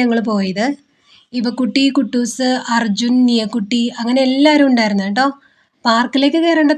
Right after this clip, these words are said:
താമസം എല്ലാവരും ഓരോരോ റൈഡിലേക്ക് ഓടിക്കേറി. കുട്ടൂസിനും നിയക്കുട്ടനും കൂടെ ഇതിലാണ് ആദ്യം കയറിയത്. വേറൊരു കുഞ്ഞും കൂടി ഉണ്ടായിരുന്നു കേട്ടോ. അർജുൻ്റെ അമ്മയാണ് അവരെ കറക്കുന്നത്. ഇവക്കുട്ടി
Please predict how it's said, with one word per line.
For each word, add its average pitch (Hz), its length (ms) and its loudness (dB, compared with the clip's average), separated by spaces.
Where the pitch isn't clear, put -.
താമസം 226 500 2
എല്ലാവരും 254 460 2
ഓരോരോ 233 420 0
റൈഡിലേക്ക് 233 480 0
ഓടിക്കേറി. 202 460 -4
കുട്ടൂസിനും 302 520 0
നിയക്കുട്ടനും 285 580 0
കൂടെ 262 220 -4
ഇതിലാണ് 240 420 0
ആദ്യം 233 300 0
കയറിയത്. 208 420 -2
വേറൊരു 311 400 6
കുഞ്ഞും 285 280 8
കൂടി 269 200 4
ഉണ്ടായിരുന്നു 196 360 0
കേട്ടോ. 240 160 0
അർജുൻ്റെ 247 420 2
അമ്മയാണ് 269 560 4
അവരെ 220 240 0
കറക്കുന്നത്. 208 540 0
ഇവക്കുട്ടി 262 400 2